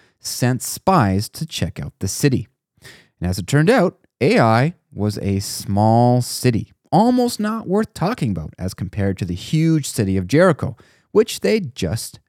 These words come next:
destroyed. So when the spies came back, they confidently said to Joshua, "Do not let all the people go up, but let about two or three thousand men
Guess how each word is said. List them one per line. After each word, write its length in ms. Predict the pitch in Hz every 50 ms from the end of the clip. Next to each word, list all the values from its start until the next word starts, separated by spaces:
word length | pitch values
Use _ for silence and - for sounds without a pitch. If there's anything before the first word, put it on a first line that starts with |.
| _ _ _
destroyed. 640 | - 131 - - - - 120 151 185 160 - - - _ _ _ _ _ _ _ _ _ _ _
So 300 | - - - 208 202 214
when 180 | 240 240 214 214
the 80 | 214
spies 360 | 208 - - 190 180 190 196 -
came 200 | - 233 240 190
back, 300 | 117 107 110 123 - -
they 240 | 113 117 131 151 143 - _
confidently 760 | - - - 113 117 123 127 - 135 127 135 - - 135 139
said 320 | 131 - - 104 92 90
to 80 | - 95
Joshua, 580 | 90 98 107 107 110 117 - - - 85 - - _ _ _ _ - - - - _ _ _ _ _ _ _ _
"Do 160 | 131 165 208
not 260 | 208 214 220 202 -
let 240 | 127 147 165 - - _
all 280 | 113 117 120 127 131 131
the 100 | 139 131
people 340 | - - 107 - - 104
go 280 | 104 98 - 95 98 90
up, 260 | 87 - - - - _ _ _ _ _ _ _
but 140 | 117 90
let 180 | 92 131 175 196
about 320 | 196 170 170 180 180 -
two 320 | - - - 143 143 175 185
or 100 | 180 185
three 220 | - - 151 165
thousand 500 | 180 - - 120 113 110 117 139 143 131
men 300 | 107 98 95 92 92 101